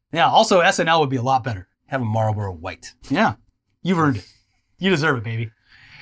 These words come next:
Speaker 1: Drake gave D J Khaled four luxury toilets for his birthday.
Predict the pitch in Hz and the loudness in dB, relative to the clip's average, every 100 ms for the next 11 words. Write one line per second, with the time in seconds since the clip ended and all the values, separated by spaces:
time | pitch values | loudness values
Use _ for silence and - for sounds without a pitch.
0 | - - 180 311 320 226 190 151 247 240 | -18 -2 2 2 2 2 2 4 4 4
1 | 196 - 196 190 139 - 254 330 311 277 | 2 4 6 6 2 2 4 6 8 6
2 | 262 247 208 220 302 180 - 170 131 180 | 6 2 2 4 4 4 2 -2 2 4
3 | 269 - 104 | 4 0 -8